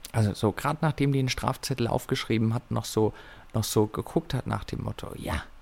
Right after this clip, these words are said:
ich hab sie.“ Dann, äh, hinzugehen und zu sagen, „Wissen Sie, ein Bekannter von mir, dem ist das mal passiert, der, der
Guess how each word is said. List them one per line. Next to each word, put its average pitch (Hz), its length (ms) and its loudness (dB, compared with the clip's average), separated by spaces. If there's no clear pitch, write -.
ich - 180 -12
hab - 100 -6
sie.“ - 320 -10
Dann, 147 340 4
äh, 127 380 2
hinzugehen 135 560 2
und 120 60 -6
zu 120 80 -2
sagen, 113 340 2
„Wissen 117 200 2
Sie, 131 220 2
ein 107 60 0
Bekannter 120 460 2
von 120 240 0
mir, 117 140 2
dem 113 240 0
ist - 160 -4
das 117 120 -4
mal 110 140 4
passiert, 110 480 -2
der, 55 280 -2
der - 260 -4